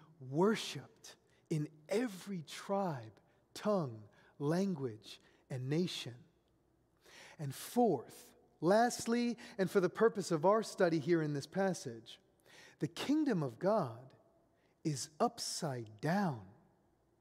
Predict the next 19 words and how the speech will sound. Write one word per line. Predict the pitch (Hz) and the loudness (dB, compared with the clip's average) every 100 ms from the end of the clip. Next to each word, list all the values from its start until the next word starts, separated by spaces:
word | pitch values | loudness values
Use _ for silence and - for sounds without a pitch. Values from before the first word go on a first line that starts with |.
| _ - | _ -6
from | 170 156 | -2 -2
the | 147 | -4
perspective | - 131 - - 190 - 135 117 - - - | -8 -10 -8 -4 -4 -4 -6 -6 -10 -18 -14
of | 120 - | -14 -12
the | |
world. | 113 120 160 139 107 107 _ _ _ _ _ _ _ _ _ _ _ _ _ - - - - - | -10 -6 -6 -8 -12 -18 _ _ _ _ _ _ _ _ _ _ _ _ _ -20 -20 -20 -12 -2
In | 185 | 0
accordance | 175 - 240 277 302 - | -2 -4 -2 0 0 -2
with | 208 - | -2 -2
Jesus' | - 180 190 170 - 127 - | -2 -4 -2 -4 -8 -10 -12
teachings, | - 175 - 131 107 101 - - _ _ - - - | -8 -8 -6 -12 -14 -18 -20 -20 _ _ -20 -20 -6
the | 185 | -6
kingdom | - - 277 311 330 294 | -6 -8 -4 0 2 0
of | 285 - | -4 -2
God | 175 135 123 117 - - _ _ - | -2 0 -4 -12 -18 -20 _ _ -8
advances | 147 117 113 175 226 233 - 147 123 - - | -8 -8 -4 0 0 -2 -6 -6 -6 -8 -12
through | 151 160 156 151 143 - - - | -4 2 4 4 0 -4 -14 -16
subversive | - - - - 156 117 104 113 190 208 - 139 117 - - 143 | -8 -6 -4 -2 -2 -2 -8 -2 0 0 -2 -4 -4 -8 -12 -4
means. | 156 170 131 95 85 - - | -2 -2 -4 -8 -18 -18 -20